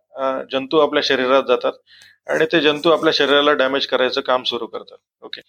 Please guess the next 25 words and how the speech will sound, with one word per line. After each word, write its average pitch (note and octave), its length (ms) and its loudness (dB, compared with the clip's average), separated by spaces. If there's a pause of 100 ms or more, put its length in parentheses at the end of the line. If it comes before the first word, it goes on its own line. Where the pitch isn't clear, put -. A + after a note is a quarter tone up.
जसा G3 260 2
जसा F#3+ 220 2
हा F3+ 100 2
पहिला E3+ 320 2
आठवडा E3 320 2
संपतो, C3+ 500 -4 (400)
तसे D3+ 260 2
तसे D#3 180 0
ते D#3 140 -2
जंतू C3+ 300 -2
शरीरातून C3 480 0
क्लिअर C#3 320 2
होण्याला B2+ 380 0
सुरुवात C3 400 2
होते. A2 200 -6 (160)
कॉम्प्लिकेशन F3+ 640 0
जे F3 120 2
कोविडचे D3+ 440 2
दिसतात, C3 360 -2
हे C3+ 100 0
आपल्याला C3 460 0
generally C#3 340 -4
दुसऱ्या C3+ 300 0
आठवड्यात A#2+ 320 -2
दिसतात. - 320 -10